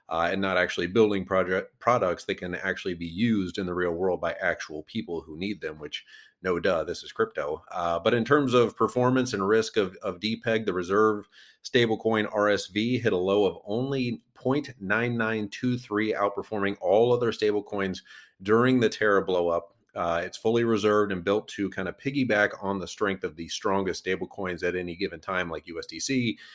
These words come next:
Dai, Tether, and definitely not Terra. Uh, and one reason for the, the dive into Reserve today was something, uh, C Z from Binance said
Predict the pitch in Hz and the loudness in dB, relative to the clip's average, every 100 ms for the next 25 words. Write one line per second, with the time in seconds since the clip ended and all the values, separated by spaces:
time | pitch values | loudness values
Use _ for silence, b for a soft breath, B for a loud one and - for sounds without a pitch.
0 | B B 95 95 92 87 - 95 92 87 | B B 2 2 2 0 -2 -2 0 2
1 | 85 80 78 90 95 85 80 - 90 78 | 0 -2 -4 -4 -4 -10 -12 -4 0 0
2 | 73 - b b b 85 85 80 78 78 | -2 -8 b b b 0 0 0 -2 -4
3 | - 101 95 98 127 135 131 123 135 131 | -4 -4 -2 0 2 6 4 4 0 0
4 | 127 110 104 101 107 104 107 104 117 101 | 0 4 4 2 2 2 2 2 2 0
5 | 95 104 104 - 95 98 101 95 - 104 | 0 2 0 0 2 4 4 2 -2 -4
6 | 98 98 90 - 85 - 120 113 120 101 | -4 -4 -4 -4 -2 -2 -2 -2 -2 -4
7 | 92 92 98 95 85 - 90 82 | -4 -2 -2 -2 -4 -6 -4 -4